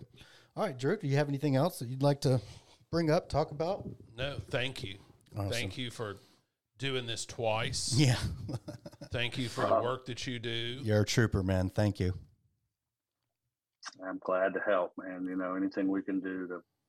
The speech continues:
Speaker 3: to get it out there, right? There's a lot of good help out there. We just gotta be willing to ask for it. Just like we had to be willing to finally surrender to our own addiction and be willing to let people guide us. It's the same thing.
Speaker 1: Right.
Speaker 3: It's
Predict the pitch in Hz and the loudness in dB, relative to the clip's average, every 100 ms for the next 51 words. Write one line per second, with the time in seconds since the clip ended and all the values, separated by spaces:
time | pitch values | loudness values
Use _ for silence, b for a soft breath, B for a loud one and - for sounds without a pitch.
0 | _ _ - 90 104 98 95 95 101 95 | _ _ -14 -4 -2 0 2 2 2 -4
1 | 82 82 - _ - 85 87 90 _ _ | -8 -12 -20 _ -12 -10 -8 -10 _ _
2 | B B B _ - 90 87 95 98 92 | B B B _ -10 -4 2 4 4 4
3 | 95 92 87 90 85 - 85 85 82 90 | 2 2 0 -2 -4 -6 -10 -10 -12 -14
4 | - 90 92 87 87 92 92 85 90 95 | -6 -4 -4 -4 -4 -2 -2 -4 -4 -6
5 | - 76 65 - - 95 - 107 - 117 | -8 -12 -12 -12 -10 -2 2 2 2 2
6 | 120 120 120 120 117 117 117 104 - - | 4 2 0 0 2 2 0 -4 -4 -2
7 | 117 123 123 127 131 _ _ - - 117 | 0 0 -4 -6 -10 _ _ -14 -6 -4
8 | 117 123 104 104 _ _ - 104 101 110 | -4 -4 -4 -8 _ _ -2 2 2 2
9 | 107 98 123 - 90 92 95 95 101 107 | -4 -8 -12 -16 -16 -10 -6 -4 -2 -2
10 | 101 110 - - 117 107 98 104 127 90 | 0 0 0 -2 -2 0 0 0 0 -4
11 | 85 - - - 113 143 - 160 170 151 | -8 -12 -18 -16 -10 -10 -4 -4 -4 -4
12 | 180 214 302 _ _ 101 92 - _ _ | -6 -6 -12 _ _ -8 -8 -10 _ _
13 | _ _ _ _ _ _ - | _ _ _ _ _ _ -20